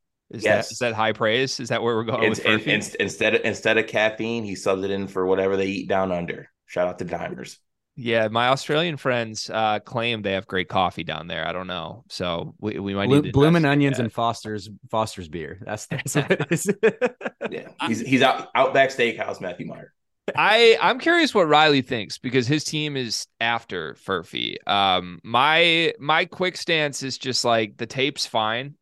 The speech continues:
Speaker 1: There was nothing I watched on tape that, like, makes me skeptical of him other
Speaker 3: Mm-hmm.
Speaker 1: than the tape that I was <laughs> watching. Like,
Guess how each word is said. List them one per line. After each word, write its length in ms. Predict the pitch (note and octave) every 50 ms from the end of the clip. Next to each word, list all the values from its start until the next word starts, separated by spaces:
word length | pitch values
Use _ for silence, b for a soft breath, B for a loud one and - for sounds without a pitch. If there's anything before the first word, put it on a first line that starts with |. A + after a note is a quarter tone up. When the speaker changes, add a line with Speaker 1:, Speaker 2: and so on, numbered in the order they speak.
| _ -
Speaker 1:
There 100 | - B2+
was 160 | B2 B2+ -
nothing 300 | - C3 C3 B2+ D3 C3
I 80 | B2 B2
watched 340 | A#2 A2+ A2 A2 A2 - -
on 100 | A2+ G#2+
tape 260 | A2 A2+ G2+ G#2 A2
that, 100 | - G#2+
like, 160 | G2+ G2+ G2+ G2
makes 260 | G2+ G2+ G2+ - -
me 100 | G#2 G2+
skeptical 600 | - - - G2+ G#2+ - - A2 - G2+ G2 F2+
of 180 | F2 F#2+ F2+
him 300 | - A2+ G2 G2 G2+ G#2 -
other 280 | - G2+ G2 G#2+ G#2
Speaker 3:
Mm-hmm. 100 | G#2+ G2+
Speaker 1:
than 340 | G#2+ G2+ G2+ G2 G2 G2+ - _ _ -
the 140 | - G#2+ G#2+
tape 360 | - - C#3 C3+ - - _ _ -
that 120 | A#2+ G#2
I 80 | G2 F#2+
was 300 | G2+ B2 - - - -
<laughs> 40 | -
watching. 600 | - - - - - - - - C#3 A2+ A2+ A2+
Like, 300 | B2 B2+ A#2 G#2 -